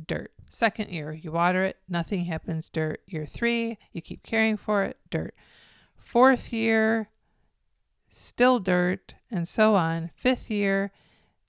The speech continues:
and finally there's a sprout, and the tree goes full of life and grows eighty feet in six weeks. Okay, that's the bamboo metaphor. So five years,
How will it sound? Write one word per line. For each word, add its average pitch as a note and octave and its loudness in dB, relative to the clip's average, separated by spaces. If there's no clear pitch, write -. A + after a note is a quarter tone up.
and E3 -2
finally A#3+ 4
there's G#3 0
a A3 -2
sprout, D#3+ -4
and F3+ 0
the E3+ 0
tree G#3+ -2
goes G3+ 0
full A3 2
of B3+ 0
life F3+ 2
and E3+ -2
grows E3+ -2
eighty A#3 0
feet F#3+ -4
in E3+ -2
six - -6
weeks. - -14
Okay, F3 -4
that's E3+ -2
the F#3+ -6
bamboo E3 0
metaphor. - -6
So E3+ 0
five G3+ 0
years, F3 -2